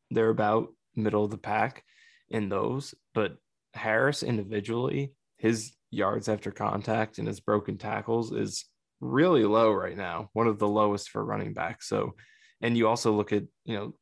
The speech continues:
I was looking at some Steelers people, like, film people and stuff, and there seems to be a consensus that he's not really adjusted that well, that he's missed some holes, that he's left some plays out there,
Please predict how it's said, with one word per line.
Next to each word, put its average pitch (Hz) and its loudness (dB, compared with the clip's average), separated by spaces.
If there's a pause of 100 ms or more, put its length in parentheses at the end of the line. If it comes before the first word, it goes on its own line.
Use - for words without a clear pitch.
(120)
I 120 -4
was 113 -4
looking 104 -4
at 104 -8
some 104 -10
Steelers 135 0 (220)
people, 117 2
like, - -10 (100)
film 107 -6
people 101 0
and 101 -2
stuff, 101 -2
and 107 -2 (520)
there 104 -2
seems 147 0
to - -10
be 127 0
a 127 0
consensus 113 -4
that 107 0
he's 110 -4 (600)
not 110 0
really 143 2
adjusted 117 -4
that 87 -2
well, 95 -2
that 101 -6
he's 104 -8
missed 110 0
some 104 -4
holes, 107 -2
that 113 -8
he's 104 -10
left 104 -4
some 104 -6
plays 104 -2
out 104 -4
there, 110 -4